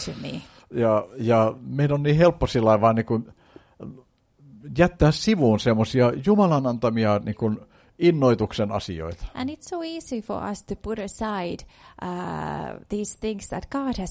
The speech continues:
Speaker 1: inspired in us.
Speaker 2: Sen sijaan, että me luotettaisiin, että Jumala antaa mulle voiman ja kyvyn tehdä se, minkä hän mun sydämelleni laskee.
Speaker 1: Instead of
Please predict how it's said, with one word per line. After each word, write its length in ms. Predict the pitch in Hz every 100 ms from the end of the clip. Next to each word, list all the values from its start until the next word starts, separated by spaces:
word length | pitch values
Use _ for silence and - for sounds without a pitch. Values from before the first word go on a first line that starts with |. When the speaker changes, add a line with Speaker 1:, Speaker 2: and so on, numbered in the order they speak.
| -
Speaker 1:
inspired 760 | 156 - - 151 139 - 143
in 160 | - 226 139
us. 80 | -
Speaker 2:
Sen 320 | - - 202 190
sijaan, 200 | 147 127
että 180 | -
me 100 | 123
luotettaisiin, 680 | 127 180 - - 113 104 117
että 160 | 101 127
Jumala 320 | 190 196 151
antaa 260 | 135 127 120
mulle 240 | 113 110
voiman 320 | 135 143 117 98
ja 80 | 90
kyvyn 340 | 135 104 87
tehdä 240 | 101 90 85
se, 180 | -
minkä 220 | 90 90 92
hän 100 | 92
mun 100 | 92
sydämelleni 640 | 151 139 98 87 82 87
laskee. 480 | 85 - - - 247
Speaker 1:
Instead 380 | 254 - 302
of 120 | 240